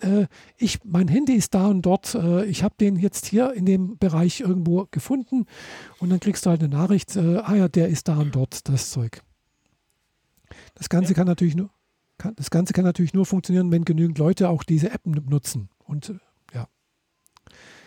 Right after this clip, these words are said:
Speaker 2: Ja, und dann hat Apple natürlich hier den großen Vorteil, dass n-, eine Milliarde iPhones da draußen rumrennen und all da genau das tun,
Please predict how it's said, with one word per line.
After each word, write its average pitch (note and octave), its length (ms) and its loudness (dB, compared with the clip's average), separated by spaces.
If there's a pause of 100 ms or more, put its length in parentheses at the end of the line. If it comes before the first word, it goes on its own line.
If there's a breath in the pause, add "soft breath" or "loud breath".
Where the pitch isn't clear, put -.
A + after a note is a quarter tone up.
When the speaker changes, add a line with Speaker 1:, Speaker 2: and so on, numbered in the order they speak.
Speaker 2:
Ja, F#3 140 2
und B2 180 0
dann A#2 140 -2
hat C3+ 160 -2
Apple E3+ 280 -2
natürlich E3 500 -2
hier D#3+ 100 0
den D3+ 160 0
großen C#3 380 0
Vorteil, C3+ 580 0
dass C3+ 320 0
n-, D3+ 260 -6
eine D3+ 120 0
Milliarde D#3 1000 2
iPhones D#3 480 -2
da C3 100 0
draußen C3 400 0
rumrennen C#3+ 540 0
und C#3+ 220 -2
all F3 260 0
da D3+ 360 0 (280)
genau D#3 340 2
das D3+ 380 -2
tun, D#3 460 -2